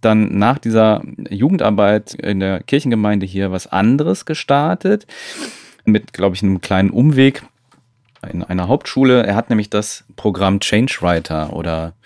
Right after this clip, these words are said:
die Methode Change Writers, äh, ins Leben gerufen. Zweitausendvierzehn, sagte er gerade, ging's los. Und so richtig zweitausendsechzehn hat er damit angefangen. Er ist, ähm, leitet heute einen Verein, den Change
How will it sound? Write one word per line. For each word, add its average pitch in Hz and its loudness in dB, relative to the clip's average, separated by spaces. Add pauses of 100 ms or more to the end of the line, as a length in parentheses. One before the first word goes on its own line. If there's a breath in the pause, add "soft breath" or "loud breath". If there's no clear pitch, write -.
(420 loud breath)
die 85 -4
Methode 87 0
Change 87 0
Writers, 78 -8
äh, 85 -6
ins - -8
Leben 95 2
gerufen. 120 -2
Zweitausendvierzehn, 101 0
sagte 110 0
er - -2
gerade, 95 -2
ging's 87 -10
los. 95 2 (560 loud breath)
Und 104 2
so 101 0
richtig 117 0
zweitausendsechzehn 101 0
hat 101 -2
er 98 2
damit 92 -4
angefangen. 82 -4
Er 92 0
ist, - -8
ähm, 90 -4
leitet 98 -2
heute 101 0
einen 87 -4
Verein, 127 -2 (340)
den - -6
Change 113 -2